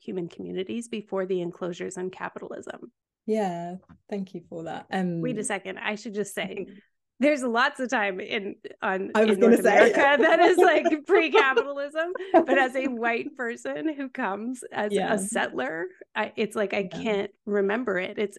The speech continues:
Speaker 1: it, this is the naturalization of it, right? It's like, I don't
Speaker 2: Yeah.
Speaker 1: have any ancestral memory of that. He, I try to learn that from Indigenous folks, but it feels so distant at times. So
Speaker 2: Yeah.
Speaker 1: what do, what do we know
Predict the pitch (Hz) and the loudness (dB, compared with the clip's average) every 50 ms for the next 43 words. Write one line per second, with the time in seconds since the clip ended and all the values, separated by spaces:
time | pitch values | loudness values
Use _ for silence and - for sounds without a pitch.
0 | - - 226 196 202 - _ - 214 214 208 220 226 196 - 220 196 196 190 202 | -12 -8 -8 -8 -8 -6 _ 0 0 0 0 0 -2 -2 0 -2 0 0 0 -2
1 | 208 208 - - 220 202 196 190 190 185 190 196 208 233 - - 202 190 - - | -4 -4 -4 -4 -2 -2 -2 -2 -4 -2 0 0 0 0 0 -4 -6 -6 -6 -8
2 | - 240 226 - - - - 233 220 196 202 - - 208 190 185 - _ _ - | -10 -14 -12 -10 -8 -8 -4 -2 -2 -4 -4 -4 -6 -6 -6 -6 -12 _ _ -20
3 | - - _ _ - - 190 202 202 214 214 214 202 196 190 180 190 202 208 220 | -20 -20 _ _ -8 -4 -2 0 2 2 2 0 0 -2 -2 -2 -2 -2 0 0
4 | 208 202 196 - - - 220 202 202 208 202 196 196 190 190 185 - - 247 190 | 0 -2 -4 -6 -4 -2 0 2 2 2 0 -2 -4 -6 -6 -8 -6 -4 -2 -2
5 | 180 175 - 220 214 - - - - 185 185 180 180 180 185 190 220 226 - - | -2 -2 -4 -6 -6 -6 -6 -8 -8 -6 -6 -6 -6 -6 -6 -8 -6 -6 -8 -8
6 | - - - - - - - - - 214 - 214 220 196 185 190 185 190 - - | -10 -10 -10 -10 -10 -10 -12 -12 -12 -10 -10 -8 -6 -6 -6 -6 -8 -10 -12 -8
7 | 214 185 185 185 180 180 190 196 196 190 196 - - - 208 196 185 180 180 220 | -8 -6 -6 -8 -6 -6 -4 -4 -4 -4 -6 -8 -10 -10 -10 -10 -8 -8 -8 -8
8 | 220 208 214 202 190 202 - - - 190 190 202 185 - - - - 175 185 180 | -6 -4 -2 -4 -4 -4 -6 -8 -10 -8 -8 -10 -10 -12 -16 -16 -12 -10 -8 -8
9 | - 240 _ - - 196 185 _ - - _ - 214 202 190 - - 185 175 - | -8 -10 _ -8 -8 -8 -8 _ -20 -14 _ -4 -4 -4 -4 -6 -8 -10 -8 -6
10 | 202 214 226 - - 175 175 - _ _ _ - 208 - - - - - - - | -6 -6 -6 -6 -8 -12 -12 -14 _ _ _ -14 -14 -14 -14 -14 -14 -14 -12 -12
11 | 381 320 262 - - _ _ _ - - 202 185 180 180 180 180 180 190 190 214 | -14 -16 -16 -18 -20 _ _ _ -12 -10 -8 -8 -8 -10 -12 -12 -14 -14 -12 -12
12 | 214 202 247 254 247 285 262 262 - - 247 233 240 254 254 254 254 240 226 202 | -10 -6 -6 -6 -8 -8 -12 -14 -16 -14 -12 -10 -8 -8 -6 -6 -8 -6 -6 -6
13 | 196 180 185 185 190 185 180 | -6 -4 -6 -6 -6 -8 -10